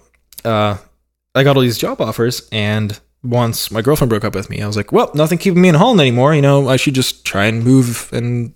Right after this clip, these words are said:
like, open a new chapter of my life." So I just s-, replied to all those things and said, like, "Hey, guess what? Um, something changed. I wanna talk to you. Let's talk." So for about four months out of that year,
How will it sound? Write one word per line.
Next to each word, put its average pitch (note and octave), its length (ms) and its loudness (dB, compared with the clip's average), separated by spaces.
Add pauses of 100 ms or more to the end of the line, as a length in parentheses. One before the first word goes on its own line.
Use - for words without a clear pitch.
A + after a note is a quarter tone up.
like, - 360 -4
open A#2 220 0
a - 20 2
new C3 120 2
chapter C#3 280 -2
of C#3+ 60 0
my D#3+ 80 0
life." F#3+ 220 -2
So A#2 160 0
I A2+ 100 2
just A2+ 340 -6 (180)
s-, - 160 -8 (100)
replied B2 380 2
to - 60 -2
all B2+ 120 2
those C3+ 200 2
things A#2+ 300 -2
and G#2 100 -6
said, A2 160 -2
like, G#2 220 -2 (180)
"Hey, E3+ 500 -2
guess B2+ 220 -2
what? B2 440 -2
Um, G2 260 -4 (680)
something A2+ 280 -2
changed. B2+ 460 0 (100)
I G2 140 0
wanna G2+ 200 0
talk D3+ 240 -2
to D#3+ 100 -4
you. D3 300 2 (400)
Let's G#2+ 200 -2
talk." A2 300 0
So A#2 180 2
for A#2+ 200 2
about A#2 360 2 (400)
four C#3+ 340 2
months D#3+ 240 4
out D3 80 4
of C3+ 60 2
that B2 140 2
year, A2 460 2